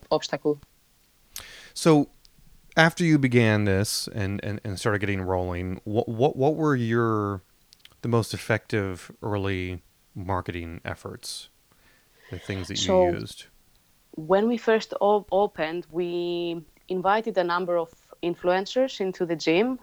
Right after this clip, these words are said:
Speaker 1: and we trained them. And in return, they, they posted about us. So this, this brought in the, the first clients that we got.
Speaker 2: Okay.
Speaker 1: And what surprised me was that, uh,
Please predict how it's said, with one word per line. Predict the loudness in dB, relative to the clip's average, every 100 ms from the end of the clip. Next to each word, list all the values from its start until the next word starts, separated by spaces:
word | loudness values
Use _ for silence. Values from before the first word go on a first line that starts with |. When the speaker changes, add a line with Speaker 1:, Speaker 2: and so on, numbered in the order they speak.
| -4
Speaker 1:
and | -2 0 -2
we | -2
trained | 0 2 4
them. | 4 4 0 -4 _ _ _ _ _ -2
And | 0 2 0 -2 -2 2
in | 4
return, | 4 4 2 2
they, | 2 2 0 -2 -4 -4
they | -4
posted | 0 2 2 0 -2
about | 2 2 2
us. | -4 -12 -14 -12
So | -6 -4
this, | -2 -4 -6 -14 -6
this | -4 -4 -2
brought | 2 4 4 0
in | -4 -2 -2 -4 -6 -4
the, | -4 -4 -4
the | -4
first | 0 2 2 -2 -12 -8
clients | -2 -2 -2 -10
that | -12 -10
we | -10
got. | -2 0 -2 -6 -20 _ _ _ _ -12
Speaker 2:
Okay. | -8 -8 -12 _
Speaker 1:
And | -2 0 0 0 -2 -2 -2
what | 0 2
surprised | 2 2 4 4 2
me | -4 -4
was | 0 2 2 2 0 -2
that, | -8 -10 -10 -8
uh, | -6 -4 -4 -6